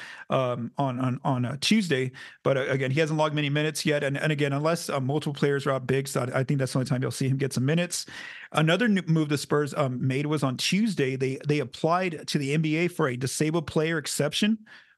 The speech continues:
for Charles Bassey, since we know that Bassey's out for the year, uh, with a season-ending injury. If that gets,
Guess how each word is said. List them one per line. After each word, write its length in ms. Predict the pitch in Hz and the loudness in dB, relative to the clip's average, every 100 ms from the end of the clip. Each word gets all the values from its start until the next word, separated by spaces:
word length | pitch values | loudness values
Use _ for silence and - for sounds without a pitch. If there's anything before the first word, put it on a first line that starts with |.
| - | 0
for 140 | 151 | 0
Charles 360 | - 156 151 131 | 2 2 0 0
Bassey, 400 | 139 160 165 185 | 2 2 0 -2
since 220 | 160 135 | -2 -2
we 100 | 147 | 0
know 100 | 147 | 0
that 160 | 139 127 | 0 0
Bassey's 360 | 131 139 143 | -2 0 0
out 180 | 135 139 | 0 0
for 80 | 135 | -2
the 80 | 117 | 0
year, 400 | 123 147 170 - - | 0 0 -2 -6 -4
uh, 60 | 147 | -2
with 120 | 135 | 0
a 40 | 123 | 0
season-ending 580 | - 147 147 147 131 | 0 0 0 0 0
injury. 500 | 131 190 185 139 135 - - - - - | 2 2 4 0 -2 -6 -14 -18 -18 2
If 240 | 175 196 | 2 4
that 140 | 196 185 | 4 4
gets, 280 | 180 180 | 2 0